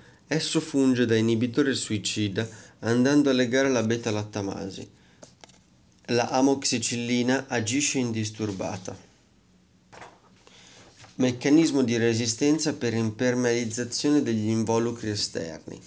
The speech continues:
Se anche il batterio non è in grado di produrre beta-lattamasi, esso può essere in grado di rendere impossibile il passaggio dell'antibiotico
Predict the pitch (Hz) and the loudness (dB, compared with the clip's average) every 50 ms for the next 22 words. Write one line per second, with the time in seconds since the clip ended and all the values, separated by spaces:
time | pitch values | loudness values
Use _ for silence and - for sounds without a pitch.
0 | - - - - - - - - - - - - - - - - - - _ - | -20 -20 -20 -20 -20 -20 -20 -20 -20 -20 -20 -20 -20 -20 -20 -20 -20 -20 _ -6
1 | - - - 127 131 147 180 190 - 180 143 120 113 117 110 - - - 120 113 | -4 -2 0 0 2 2 2 0 0 0 0 0 0 0 -2 -2 -2 -2 0 2
2 | 110 107 101 101 104 101 101 104 104 107 113 120 123 123 120 113 110 110 113 117 | 2 0 0 0 -2 -2 -2 -2 0 0 0 2 2 0 0 0 0 0 0 0
3 | 120 113 110 110 107 107 101 - 113 107 101 107 110 120 120 113 107 104 101 113 | 0 0 0 0 -2 -2 -4 -2 -2 -2 -2 0 -2 0 0 0 -2 0 -2 -2
4 | 113 113 113 104 101 95 - - 101 98 98 98 95 95 92 87 95 101 101 - | -2 -2 -2 -4 -4 -4 -6 -8 -8 -6 -6 -6 -6 -8 -8 -8 -10 -10 -10 -14
5 | - - - - - - - - 156 151 - - - 120 - - - - - _ | -18 -20 -20 -20 -16 -6 -4 -2 -2 -2 -4 -4 -4 -4 -4 -6 -10 -20 -20 _
6 | _ - - 131 139 151 147 151 - - 123 117 120 120 123 123 131 135 139 139 | _ -6 -2 0 0 0 0 -2 -4 -2 -2 0 0 0 0 0 0 0 0 -2
7 | 127 110 117 117 110 120 127 127 131 123 123 113 110 110 110 110 104 107 - 123 | -2 -2 -2 0 0 0 0 0 0 0 0 0 0 0 -2 -2 -4 -6 -8 -8
8 | - - - - 151 147 135 107 107 107 104 107 113 117 117 113 - - 123 120 | -6 -4 -2 0 0 0 0 -2 -2 -2 -2 -2 -4 -4 -4 -4 -4 -4 -4 -4
9 | 117 107 110 107 107 107 104 107 110 107 107 107 - 113 113 131 131 127 127 123 | -4 -2 -2 -2 0 0 0 -2 -2 -4 -4 -6 -6 -2 0 2 2 2 0 0
10 | - 143 143 - 151 147 | -4 -8 -6 -4 -6 -6